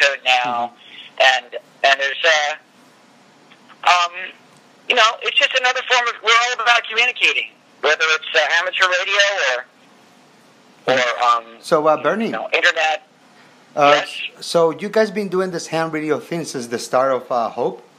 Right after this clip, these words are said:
Speaker 2: since the first
Speaker 1: Uh,
Speaker 2: one?
Speaker 1: not the, not the very first one. I think it was, I don't think we started doing the radio station part of Hope, the, the amateur radio station part until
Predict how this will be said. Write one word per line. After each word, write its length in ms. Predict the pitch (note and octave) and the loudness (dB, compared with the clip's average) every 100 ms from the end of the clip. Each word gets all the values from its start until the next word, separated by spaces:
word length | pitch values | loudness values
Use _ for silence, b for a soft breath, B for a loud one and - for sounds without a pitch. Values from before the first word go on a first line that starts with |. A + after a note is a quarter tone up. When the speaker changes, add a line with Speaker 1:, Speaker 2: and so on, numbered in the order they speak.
| _ _ _ - | _ _ _ -14
Speaker 2:
since 260 | - A#2 | -8 -6
the 120 | A2+ | -4
first 260 | G2+ C3 B2+ | -4 -2 0
Speaker 1:
Uh, 60 | D#3+ | 2
Speaker 2:
one? 160 | E3+ | 2
Speaker 1:
not 220 | A3+ F#4 - | 0 0 0
the, 100 | - - | -6 2
not 180 | C4 D#4+ | 2 2
the 100 | B3+ | 0
very 200 | C4 B3 B3+ | 0 0 2
first 260 | A#3+ A3 | 0 0
one. 360 | G#3+ A3 G#3+ G#3 - B B B B B - - | 0 0 0 -6 -16 B B B B B -10 0
I 160 | F#3+ F#3+ | 2 2
think 220 | A#3+ C#4 | 0 -2
it 80 | G3 | 0
was, 140 | G#3+ - - - | -2 -2 -2 2
I 120 | B3 | 4
don't 180 | D4+ C4 | 2 -2
think 140 | A#3+ | -6
we 100 | A3+ - | -4 0
started 260 | A3 G#3 | 2 2
doing 180 | G#3 G#3 G3 | 0 0 2
the 60 | |
radio 260 | F#3+ G3 G3 F3+ | 0 0 -2 0
station 360 | F#3+ F3 E3+ E3 | 2 2 0 0
part 240 | F3 E3+ | 0 0
of 80 | D3+ | 0
Hope, 220 | E3+ E3 - - | 0 0 -4 0
the, 200 | D3+ C#3+ - | 0 0 -2
the 340 | D3+ D3+ D3+ - E3 | -2 -2 -6 0 2
amateur 280 | E3+ E3 D3+ | 2 0 0
radio 200 | C#3+ C#3+ - | 0 -2 0
station 300 | D3 C#3 C#3 | -2 -2 0
part 240 | C#3+ C#3+ C3+ | 0 0 -2
until 360 | C3+ D3 C#3 | -2 0 0